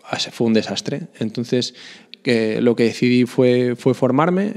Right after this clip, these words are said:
en, y, bueno, y contar con consultores logísticos, y de ahí lo que hicimos fue rediseñar, que eso ha sido clave, todos los procesos para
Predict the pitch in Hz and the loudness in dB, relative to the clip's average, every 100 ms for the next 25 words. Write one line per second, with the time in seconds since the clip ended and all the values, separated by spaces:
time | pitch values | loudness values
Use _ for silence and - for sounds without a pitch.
0 | - 123 117 117 117 123 - - 120 110 | -6 -4 -2 -4 -6 -8 -10 -4 0 0
1 | 104 131 117 107 104 113 107 113 120 117 | 0 0 2 0 0 0 0 -2 -2 -2
2 | 120 120 117 - 147 160 151 156 147 - | -2 0 0 -2 -2 -2 2 0 0 0
3 | 127 117 120 123 117 127 131 - 127 123 | 2 2 2 0 -2 -4 -6 -2 0 2
4 | 123 117 - 120 120 113 110 - 113 113 | 2 0 0 -2 -2 -2 -6 -4 -2 0
5 | 113 110 110 127 143 156 - 123 120 127 | 0 -2 -2 0 0 -2 -2 -2 -2 -6
6 | 139 139 143 - 110 | -4 -6 -6 -2 -4